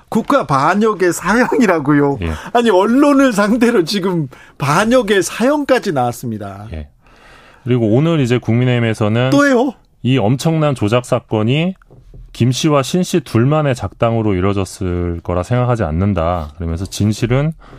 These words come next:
Speaker 2: 이재명 대표를 향하고 있다.
Speaker 1: 이게 또 여기 또 이재명 대표요?
Speaker 2: 네.
Speaker 1: 네.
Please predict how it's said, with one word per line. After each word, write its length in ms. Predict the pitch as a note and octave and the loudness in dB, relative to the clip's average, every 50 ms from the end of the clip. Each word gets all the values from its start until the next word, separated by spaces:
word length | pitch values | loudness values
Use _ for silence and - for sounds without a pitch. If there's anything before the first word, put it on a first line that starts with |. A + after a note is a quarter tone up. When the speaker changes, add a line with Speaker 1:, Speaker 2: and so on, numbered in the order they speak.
| - _ _ | -20 _ _
Speaker 2:
이재명 480 | G2+ A2 A#2+ A#2+ D3+ D#3 D3+ D3+ C#3 G#2+ | -2 -2 2 2 2 2 2 0 0 0
대표를 380 | G2+ F#2 - - G#2+ G2+ G2+ G#2+ | -2 -2 -2 -2 0 0 0 0
향하고 300 | G#2+ G#2 G2+ G2 F2 D2 | 0 0 0 -2 -2 -6
있다. 300 | - _ D#2+ D2+ C#2 - - _ - - - _ - D#3 - G3 | -6 _ -8 -8 -8 -10 -18 _ -20 -20 -10 _ -4 -4 -2 -2
Speaker 1:
이게 240 | D#3+ A#3 A3 - | -2 -2 -2 0
또 140 | - G3 F3 D#3 | 2 2 4 4
여기 260 | D3+ D#3+ E3+ - C#3 | 4 2 0 -2 -2
또 60 | - | -2
이재명 480 | D3+ D#3 E3+ E3+ A3+ G#3+ F#3+ F3+ D3+ C3 | -2 -2 -2 -2 -2 -2 0 0 0 0
대표요? 380 | C3+ C3 A2 - C#3+ E3 A#3 - _ - E2+ | 0 -2 -2 -2 -2 -4 -4 -4 _ -6 -2
Speaker 2:
네. 80 | F2 | 0
Speaker 1:
네. 160 | D3 C#3+ B2 | 0 0 0